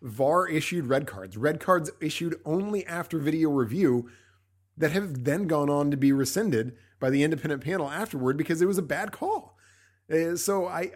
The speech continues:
there are <laughs> c-, certainly sort of issues on the merits with var. There are issues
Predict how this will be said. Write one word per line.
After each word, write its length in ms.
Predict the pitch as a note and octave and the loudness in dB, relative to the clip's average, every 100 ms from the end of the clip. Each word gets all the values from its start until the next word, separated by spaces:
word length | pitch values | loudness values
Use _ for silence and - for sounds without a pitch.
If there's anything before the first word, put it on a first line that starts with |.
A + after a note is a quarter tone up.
| F3+ | -8
there 320 | B2+ F#3+ F3+ | 2 2 4
are 300 | D#3 F#3 E3+ | 4 4 2
<laughs> 0 | |
c-, 260 | - D3 - | 0 -4 -4
certainly 400 | D#3+ F#3 F#3+ F#3 | -2 -2 0 -2
sort 200 | - C#3+ | 0 -2
of 80 | C#3 | 0
issues 340 | F3+ - F3+ | 0 -2 -2
on 140 | D3 B2 | -2 0
the 60 | |
merits 360 | A#2 F3 G#3 G3 | -2 -2 -2 -4
with 140 | F#3+ | -8
var. 240 | F3 F3+ F#3 | -2 -2 0
There 140 | D3+ | 0
are 100 | C3 | 0
issues 420 | D3+ D3 D3+ A#2+ | -2 -2 -2 -2